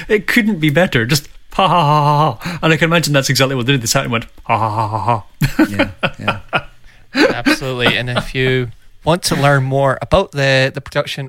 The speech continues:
Speaker 3: of the original Xbox, uh, 'cause they also tried to buy Sony and all that,
Speaker 2: Yeah.
Speaker 3: we did do an episode of the prequel where you can learn more about that.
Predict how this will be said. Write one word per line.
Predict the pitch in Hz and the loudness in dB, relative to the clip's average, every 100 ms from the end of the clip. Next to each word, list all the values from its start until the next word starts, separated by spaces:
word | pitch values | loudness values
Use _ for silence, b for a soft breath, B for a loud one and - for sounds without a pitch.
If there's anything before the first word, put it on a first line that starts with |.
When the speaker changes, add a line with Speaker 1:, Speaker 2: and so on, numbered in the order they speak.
| - | -12
Speaker 3:
of | 135 - | -14 -12
the | 143 | -10
original | 131 135 139 - | -8 -10 -12 -10
Xbox, | 135 - - 139 - - - - | -8 -8 -6 -6 -6 -8 -10 -6
uh, | 135 131 123 | -4 -2 -2
'cause | - 147 | -6 -8
they | 151 | -2
also | 147 147 | 0 -2
tried | - 135 | -2 -2
to | - | 0
buy | 120 | -2
Sony | - 139 139 | 0 -2 0
and | |
all | 135 | 0
that, | 143 156 | 0 0
Speaker 2:
Yeah. | |
Speaker 3:
we | 139 | -2
did | 135 139 | -2 -4
do | - 143 | -2 -2
an | 135 | 0
episode | 135 - 143 | -2 -4 -4
of | 135 | -6
the | - | -8
prequel | - - - 131 | -6 -6 -4 -2
where | 123 | 0
you | 123 | -2
can | 135 | 0
learn | 127 127 | 2 2
more | 135 143 | 0 0
about | 139 120 | 0 0
that. | 135 143 | -2 -2